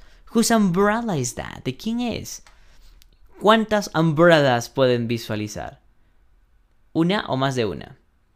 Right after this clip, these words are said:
Una, ¿verdad? Por lo tanto sería, y como no es humano, it's Paul's.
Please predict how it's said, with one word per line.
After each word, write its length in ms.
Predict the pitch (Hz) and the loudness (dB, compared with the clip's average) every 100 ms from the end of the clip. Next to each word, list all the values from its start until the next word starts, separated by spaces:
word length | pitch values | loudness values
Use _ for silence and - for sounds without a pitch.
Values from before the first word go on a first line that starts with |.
| _ _ _ | _ _ _
Una, 320 | 175 147 113 | 6 6 4
¿verdad? 320 | 104 113 156 | -2 -2 -4
Por 140 | - 220 | 0 2
lo 120 | 175 | 2
tanto 300 | 143 135 135 | 2 0 -4
sería, 520 | - 117 117 131 190 - - - - - - | -6 -4 -2 -2 -4 -10 -18 -20 -16 -14 -12
y 100 | - | -8
como 240 | 120 127 123 | -4 -2 0
no 100 | 160 | -2
es 140 | 175 | -2
humano, 380 | 214 196 165 208 - - - - - - - - - - - - | -2 0 0 -4 -8 -10 -8 -8 -8 -8 -8 -10 -16 -20 -14 -4
it's 300 | 160 156 - | -4 -4 -12
Paul's. 920 | - - 190 135 78 50 - - - | -8 0 2 2 0 -8 -14 -14 -14